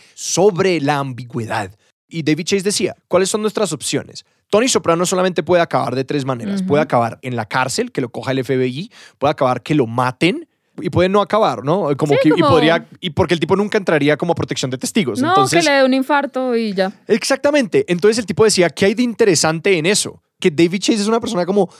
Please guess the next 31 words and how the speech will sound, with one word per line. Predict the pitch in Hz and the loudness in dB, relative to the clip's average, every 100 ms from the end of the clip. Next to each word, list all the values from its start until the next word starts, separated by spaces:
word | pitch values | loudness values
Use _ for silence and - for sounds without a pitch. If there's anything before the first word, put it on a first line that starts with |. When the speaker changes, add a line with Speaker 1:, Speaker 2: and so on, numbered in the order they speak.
| _ | _
Speaker 1:
tan | 202 202 190 160 | 0 0 -2 -2
parada | 160 156 151 165 185 | -2 2 4 4 4
del | 185 | 4
otro | 147 139 160 | 2 4 4
lado | 165 170 170 170 165 170 | 4 4 4 4 2 -4
de | - 147 | -4 0
la | 139 | 0
idea | 131 123 131 | 0 -2 0
de | |
la | 156 156 | 2 0
resolución | 139 123 123 120 - 127 135 156 170 170 | 0 -4 -6 -6 -6 0 2 4 4 4
y | - | 2
de | 202 | 0
esta | 208 | -2
Speaker 2:
Ujú. | 302 | -2
Speaker 1:
trama | 160 160 170 | 0 0 0
que | |
apunta | - 135 120 | -2 -4 -4
a | |
algún | 135 151 | -4 -2
lugar, | 156 160 165 - - _ - | 0 2 0 -2 -20 _ 0
pero | 170 175 151 - | 2 4 2 0
yo | 107 107 135 | -12 0 0
diría | 208 220 247 226 | 2 4 4 4
que | 190 | 2
Los | 180 | 2
Sopranos | 151 139 139 143 175 - _ | 0 -2 -2 0 -2 -2 _
nunca | 117 127 160 247 302 302 | -10 -2 0 0 0 0
nos | 302 240 | 0 -4
intentó | 208 175 147 127 135 | -2 -2 -2 -2 0
vender | 151 160 147 180 160 | 0 0 2 2 2